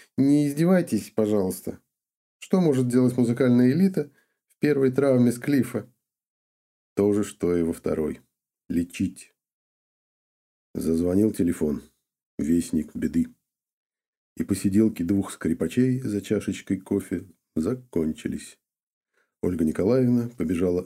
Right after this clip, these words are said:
мыться для операции, а Данилов вернулся к себе в седьмой корпус. Как раз вовремя, чтоб принять очередного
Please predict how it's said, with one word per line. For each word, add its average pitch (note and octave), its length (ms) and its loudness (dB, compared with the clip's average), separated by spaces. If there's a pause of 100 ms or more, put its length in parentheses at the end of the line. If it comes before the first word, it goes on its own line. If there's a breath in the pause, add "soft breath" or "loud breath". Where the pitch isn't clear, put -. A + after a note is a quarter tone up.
(120)
мыться G2 500 -2
для D#2+ 220 0
операции, G#2 720 -2 (680)
а D#2+ 80 -2
Данилов A#2+ 460 4
вернулся A2 440 4
к - 60 -6
себе G2+ 300 0
в - 80 -8
седьмой F2+ 340 2
корпус. - 640 -6 (560)
Как B2+ 220 0
раз C3+ 240 0
вовремя, G#2+ 540 4
чтоб - 320 -4
принять G#2+ 380 2
очередного G2 800 2